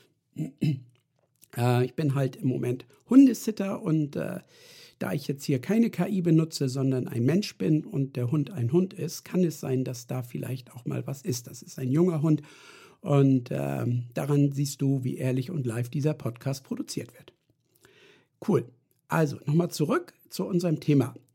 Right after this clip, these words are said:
Was ist eigentlich eine Schüler-B U? Gemeint ist bei B U immer Berufsunfähigkeitsversicherung. Und bei einer Schüler-B U heißt es, man versichert sich halt sehr früh und oft mit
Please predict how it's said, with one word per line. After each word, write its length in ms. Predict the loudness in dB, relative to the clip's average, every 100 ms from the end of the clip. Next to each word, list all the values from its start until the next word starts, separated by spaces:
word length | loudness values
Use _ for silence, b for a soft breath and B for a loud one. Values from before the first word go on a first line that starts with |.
| _ -4
Was 340 | -4 -4 -12 -4
ist 380 | -2 -2 -8 -2
eigentlich 560 | -2 0 -2 -2 -2
eine 360 | 0 2 2 0
Schüler-B 760 | -4 2 4 4 2 -2 -4
U? 160 | -4 -6
Gemeint 560 | -4 -2 2 2 2 0
ist 380 | -2 -2 -6 -8
bei 160 | -6
B 240 | -4 -4 -2
U 140 | -2
immer 460 | 0 2 4 4 2
Berufsunfähigkeitsversicherung. 2750 | 2 4 4 2 0 -8 -12 4 6 6 2 -4 2 2 2 0 -2 -2 -8 -6 -6 -6 -4 -2 -2 -2 -6 -14 -20 _ B B B B B B B B B B 0
Und 160 | 2 4
bei 100 | 2
einer 280 | 2 0
Schüler-B 640 | -2 2 4 4 2 0 -2
U 200 | -2 0
heißt 360 | 2 2 0
es, 320 | -2 -2 -4 -8
man 320 | -2 -2 -2
versichert 560 | -2 -2 0 -2 -4
sich 300 | -4 -8 -4
halt 200 | -2 -2
sehr 280 | -2 -4 -4
früh 540 | -8 0 6 6 4 -2 -4
und 240 | -4 -2
oft 340 | -4 -4 -2
mit 340 | 2 2 0